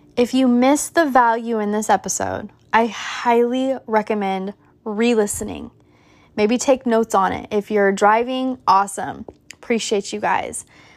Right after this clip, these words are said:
But go back when you're home, maybe the kids are down, or maybe your spouse is gone, or maybe you live alone and you have some quiet time and some free time. Re-listen to this episode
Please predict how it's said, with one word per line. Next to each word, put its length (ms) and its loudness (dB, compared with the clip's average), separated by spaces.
But 120 -10
go 180 4
back 280 4
when 120 -4
you're 140 -2
home, 460 2
maybe 180 -4
the 100 -2
kids 340 -2
are 100 2
down, 440 2
or 80 -6
maybe 400 -4
your 120 -6
spouse 460 0
is 120 -6
gone, 480 2
or 60 -6
maybe 240 -6
you 160 -6
live 160 0
alone 500 2
and 240 -6
you 100 -10
have 220 0
some 180 -8
quiet 360 0
time 280 -2
and 120 -8
some 180 -8
free 200 -4
time. 360 -4
Re-listen 520 -6
to 120 -8
this 180 -6
episode 560 -8